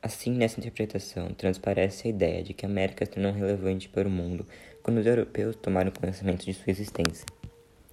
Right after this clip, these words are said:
Nesse sentido, argumentam muitos historiadores, o termo descobrimento não é adequado, uma vez que a América não precisou ser descoberta pelos europeus para existir ou ser relevante.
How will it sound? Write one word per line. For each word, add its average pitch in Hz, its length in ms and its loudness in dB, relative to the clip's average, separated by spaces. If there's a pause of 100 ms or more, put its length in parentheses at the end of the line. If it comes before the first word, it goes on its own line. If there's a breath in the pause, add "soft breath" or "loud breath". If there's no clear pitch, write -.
(140)
Nesse 101 240 4
sentido, 98 600 -2
argumentam 98 500 4
muitos 95 200 2
historiadores, 113 720 4 (320 loud breath)
o - 80 0
termo 92 240 4
descobrimento 107 880 2 (100)
não 110 180 4
é 101 40 6
adequado, 101 580 0 (380)
uma 101 100 2
vez 95 220 0
que - 100 -4
a 92 40 0
América 92 360 0
não 92 80 4
precisou 107 220 0
ser 107 140 0
descoberta - 520 -2
pelos 95 260 -2
europeus 92 440 2
para 92 200 0
existir 90 400 -2
ou 90 60 -4
ser 92 140 -4
relevante. 98 600 -2